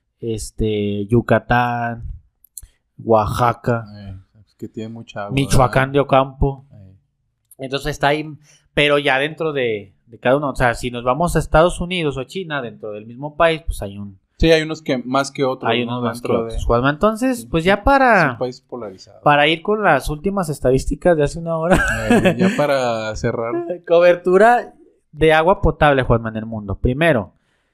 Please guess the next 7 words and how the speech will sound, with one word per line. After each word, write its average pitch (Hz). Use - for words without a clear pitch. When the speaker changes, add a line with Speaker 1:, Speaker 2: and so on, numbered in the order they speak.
Speaker 1:
con 160
el 165
noventa 202
por 175
ciento, 202
eh, 139
México, 120